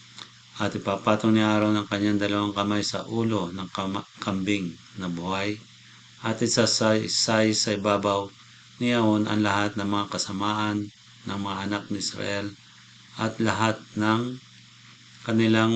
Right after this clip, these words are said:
mga pagsal-, pagsalangsang, lahat nga ng kanilang mga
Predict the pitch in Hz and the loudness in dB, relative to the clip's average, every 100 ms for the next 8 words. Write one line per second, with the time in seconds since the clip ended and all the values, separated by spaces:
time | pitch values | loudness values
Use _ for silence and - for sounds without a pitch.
0 | 110 104 104 101 101 - - 98 95 - | 2 2 0 -2 -4 -4 -4 -6 -6 -14
1 | - 101 92 - 101 98 92 - 101 92 | -8 -6 -4 -2 -2 -2 -4 -4 -4 -4
2 | 90 92 104 104 - - - - - - | -4 -4 -4 -6 -8 -16 -16 -20 -20 -20
3 | - - - 113 110 113 107 107 107 104 | -20 -20 -2 2 2 2 2 2 2 0
4 | 98 101 104 101 98 101 98 | 0 0 0 -2 -2 -2 -4